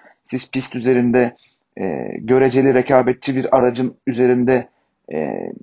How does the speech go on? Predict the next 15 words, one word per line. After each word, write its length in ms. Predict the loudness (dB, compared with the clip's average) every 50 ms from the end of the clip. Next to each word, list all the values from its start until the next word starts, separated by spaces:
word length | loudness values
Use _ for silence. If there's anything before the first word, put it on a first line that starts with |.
| -20 _ _ _ _ _ _ _ _ _ _ _ _ _ -4
Mazepin'i 500 | 0 0 2 2 0 0 0 0 2 4
ya 160 | 4 4 4 4
da 240 | 2 0 0 -4 _ _ _ _ _ _
Schumacher'i 480 | -8 -2 2 4 4 4 4 4 2 2
görüyor 340 | 2 2 4 4 4 4
olsanız 460 | 4 4 4 2 0 -2 -2 -2 -2 -4
mesela 460 | -6 -4 -4 -2 0 2 0 0 -2 _ _ _ _ _ _ _ _ 2
o 320 | 4 4 4 4 2 -4 _ _ _ _
geçişten 480 | -6 -6 -6 -8 -10 -6 -4 -2 -2 -2
sonra 400 | -2 0 0 2 2 2 0 -2
o 120 | -4 -6
kontra 340 | -2 -2 -2 -2 -2 0 0
atakla 340 | 0 0 0 -4 -4 -4 -2
geçmeye 400 | -2 -2 -2 -2 -4 -6 -8 -6
çalışmayı 560 | -6 -6 -6 -6 -6 -6 -6 -6 -6 -6 -8